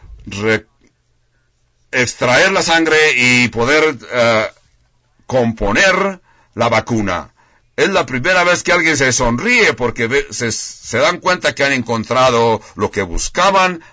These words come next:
para contener esa epidemia. Viene un doctor ma-, anciano y le dice al papá del niño, "Señor, gracias por contribuir con nosotros. La sangre de su niño está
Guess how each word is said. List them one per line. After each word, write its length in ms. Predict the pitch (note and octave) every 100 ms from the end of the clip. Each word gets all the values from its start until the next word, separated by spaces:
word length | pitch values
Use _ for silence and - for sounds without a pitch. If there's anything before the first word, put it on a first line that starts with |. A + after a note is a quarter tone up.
| _
para 240 | G2+ G#2+
contener 600 | G#2 G#2 G2 G#2+ B2 A#2+
esa 420 | E2+ F2+ G2+ F#2+ -
epidemia. 720 | G2+ F2+ F2+ G2 F#2 F2 E2 - - -
Viene 340 | F#2 C#3+ F#3
un 180 | F3+ F#3
doctor 520 | D#3+ C3+ - E3+ E3+
ma-, 220 | D#3 D#3 -
anciano 760 | C3 B2 D3 E3 F3 E3 E3 - - -
y 100 | A2+
le 140 | A#2
dice 240 | C3+ C3
al 100 | C3
papá 400 | A2+ G#2+ C3 C3
del 300 | A#2+ A2 G#2
niño, 440 | A2 A2 G2+ F2 - _ _ _ _
"Señor, 720 | - A#2 D#3 C3+ G2+ D2+ _ _ _
gracias 760 | - F2+ D#3+ E3+ - A#2 G2 - _
por 580 | - B2+ A#2+ A#2 A2+ A2
contribuir 600 | - A#2 G#2+ A2 A2 D#3 -
con 160 | A#2+
nosotros. 640 | A2 C3+ F3+ F3+ E3 D#3+ - - - -
La 160 | G#2+
sangre 440 | - D#3 F3 E3+ D#3+
de 80 | B2+
su 160 | A#2
niño 680 | B2 D3+ D#3 D3 D3 D3 C3+ -
está 1080 | G#2 F#2+ - - - C#3 D3 D3 C#3+ C#3